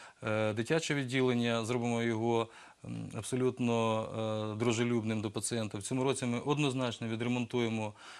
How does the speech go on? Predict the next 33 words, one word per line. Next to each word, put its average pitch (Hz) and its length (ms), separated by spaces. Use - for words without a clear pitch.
е, 117 120
відділення 117 720
денного 117 440
перебування, 131 840
е, 113 1040
хворих 127 460
для 110 120
того, 143 200
щоб 117 180
вони 123 300
могли 120 580
абсолютно 127 500
в 117 40
нормальних 123 600
у-, - 20
умовах 123 720
отримати 120 440
ту 107 160
послугу, 113 440
за 110 120
якою 113 400
туди 107 540
приход-, 101 460
приходять. 113 520
Я 143 100
вам 147 100
хочу 135 280
сказати 123 260
таку 127 180
цифру. 147 260
Якщо 120 200
ми 131 80
беремо 123 400